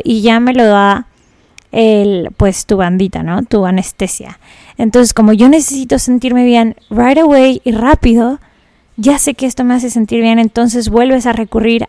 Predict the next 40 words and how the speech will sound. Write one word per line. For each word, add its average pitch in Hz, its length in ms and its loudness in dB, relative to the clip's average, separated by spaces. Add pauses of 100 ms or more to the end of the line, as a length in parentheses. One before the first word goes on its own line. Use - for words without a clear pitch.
a 226 220 -4
eso - 300 -4
y 208 120 -4
a 233 180 2
eso 208 320 0
una 247 240 -2
y 254 80 2
otra 233 200 0
vez 208 160 -2
y 208 60 -4
se 220 100 -4
vuelve 226 320 0
como 220 300 -2 (480)
este - 320 -6
círculo 262 440 -6
vicioso. 220 580 -6 (840)
Y 240 120 2
creo 247 200 0
que 392 80 -6
estaría 214 400 0
padre 202 320 0
hacer 208 240 -2
un 208 80 -2
episodio 202 480 0
de 202 220 2
las 202 340 -4
adicciones, 214 600 -8
pero 294 240 -2
en 294 120 -6
este - 160 -10
momento 208 280 -2
estamos 208 240 -4
hablando 208 300 0
de 214 80 2
las 214 240 -2 (460)
heridas. 220 600 0
Entonces, 240 600 0
como 226 360 0
realmente 381 560 0
perdonarte 208 1300 -2